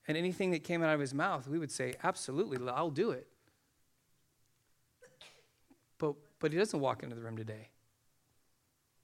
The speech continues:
But he still speaks by his Holy Spirit every day. And he speaks through his word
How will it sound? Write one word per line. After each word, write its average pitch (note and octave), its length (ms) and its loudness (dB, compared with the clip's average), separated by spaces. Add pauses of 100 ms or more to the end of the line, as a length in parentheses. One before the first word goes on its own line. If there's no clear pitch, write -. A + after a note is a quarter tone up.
(100)
But C#3 100 -2
he C3 80 -4
still D3 220 -2
speaks - 340 -4
by C3 140 -2
his B2+ 100 -4
Holy C3+ 180 -2
Spirit C3+ 320 -4 (160)
every C3 340 -2
day. G#2+ 260 -12 (1040)
And D#3 80 2
he C#3+ 40 2
speaks E3 340 0
through D#3 160 0
his C3 120 -2
word D3 280 0